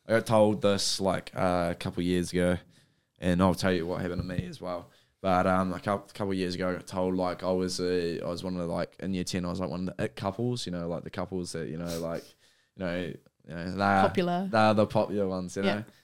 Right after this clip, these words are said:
Speaker 1: kind of thing. Um, I didn't think I was, you know, I'm fucking, I'm nobody, who cares? Uh, but, uh, sh-,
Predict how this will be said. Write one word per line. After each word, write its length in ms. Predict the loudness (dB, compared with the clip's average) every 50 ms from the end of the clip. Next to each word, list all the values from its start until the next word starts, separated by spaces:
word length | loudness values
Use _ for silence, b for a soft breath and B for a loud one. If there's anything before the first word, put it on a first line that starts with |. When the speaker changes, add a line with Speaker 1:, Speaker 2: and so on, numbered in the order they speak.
| b _
Speaker 1:
kind 100 | -8 -8
of 60 | -6 -4
thing. 280 | -2 -4 -4 -4 -8 -8 -6
Um, 420 | -2 0 0 0 0 -2 -4 -6 -4
I 80 | -2 0
didn't 160 | 0 0 -2
think 160 | -6 -8 -8 -8
I 40 | -6
was, 320 | -6 -6 -6 -8 -8 -10
you 80 | -10 -10
know, 60 | -10
I'm 240 | -8 -8 -8 -8 -10
fucking, 440 | -10 -10 -10 -8 -8 -8 -8 -8 -8
I'm 380 | -8 -8 -10 -10 -10 -10 -10 -10
nobody, 440 | -10 -10 -10 -10 -10 -8 -8 -8
who 100 | -8 -8
cares? 320 | -6 -2 0 -2 -2 -2 -4 B B B B B B B B B B
Uh, 360 | 4 6 8 8 8 8 6
but, 420 | 6 8 8 10 10 10 10 8
uh, 680 | 8 8 8 8 8 8 6 6 6 6 6 4 4 2
sh-, 480 | 2 0 0 0 0 0 0 -2 -4 -6